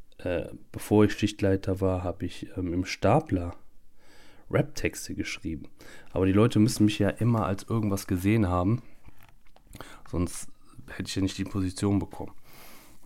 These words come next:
Ja, aber wahrscheinlich war das einfach, weil ich eine Ausbildung hatte und <laughs> ein bisschen mehr Geld verdient hab als alle anderen da. Ja,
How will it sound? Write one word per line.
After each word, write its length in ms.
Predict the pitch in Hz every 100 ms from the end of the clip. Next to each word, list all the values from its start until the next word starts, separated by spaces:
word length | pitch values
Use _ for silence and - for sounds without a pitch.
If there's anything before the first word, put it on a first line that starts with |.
| -
Ja, 200 | 85 92
aber 320 | 92 90 92
wahrscheinlich 380 | 95 - 98 95
war 100 | 92
das 160 | 92
einfach, 280 | - 95 95
weil 120 | 90
ich 100 | 90
eine 100 | -
Ausbildung 500 | - 95 - 90 90
hatte 280 | - - 92
und 400 | 90 90 92 - -
<laughs> 80 | -
ein 200 | - 101
bisschen 280 | 98 - 95
mehr 140 | 92
Geld 180 | 95 95
verdient 440 | - 92 95 92
hab 280 | 92 - -
als 280 | 90 87 -
alle 240 | - 92
anderen 340 | 95 104 90 85
da. 220 | 80 78 - - - - -
Ja, 120 | -